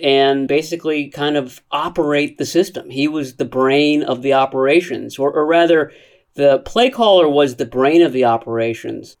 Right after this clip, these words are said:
and I guess you could call Mac Jones the,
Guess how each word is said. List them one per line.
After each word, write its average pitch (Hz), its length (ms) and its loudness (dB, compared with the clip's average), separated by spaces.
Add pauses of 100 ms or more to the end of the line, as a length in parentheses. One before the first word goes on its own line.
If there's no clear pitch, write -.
and 123 640 0
I 123 60 -4
guess 135 220 -4
you 131 40 -10
could 123 180 -10
call 131 280 0
Mac 123 260 -4
Jones 120 460 -2
the, 120 260 -2